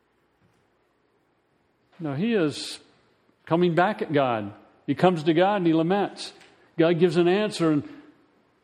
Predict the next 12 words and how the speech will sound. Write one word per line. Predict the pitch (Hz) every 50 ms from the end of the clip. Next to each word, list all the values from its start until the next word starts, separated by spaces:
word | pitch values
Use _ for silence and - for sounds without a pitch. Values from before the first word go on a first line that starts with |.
| _ _
Habakkuk | 143 127 139 143 151 143 156 131
basically | 151 165 180 - - 147 113 143 131
says, | 120 - 143 131 127
"Woe, | 127 131 151 190 202 190
God. | 143 131 120 117 117 117 120 120 117 107 - - - _ _ _ _ _ _ _ _ _ _ _ _ _ _ _ _ _ _ _ _ _ _ _ _ _ _ _ _ _ _ _ _ _ _ _ _ _ _ _ _ _ _ _ _ _ _ _ -
How | - - 143 180 185
can | - - 226 233 220
you | 226 233 233
use | 226 220 214 214 202 165 135 117 107 107 107 104 - - - - - _ _ _ _ _ _ _ _ _ _ _ _ _ _ _ _ _ _ _ _ _ _ _ _ _ _ _ _ _ _ _ _ _ _ _ _ _ _ _
Babylon | - 120 135 165 160 131 120 110 107 107 104 107 117 123 113 _ _ _ _ _ _ _ _ _ _ _ _ _ _ _ _ _ _ _ _ _ _ _ _ _ _ _ _ _ _ _ - _ _ _ _ _ _ _ _ _ _
to | - 151 127
judge | 113 117 123 113 110 110 107 107 - -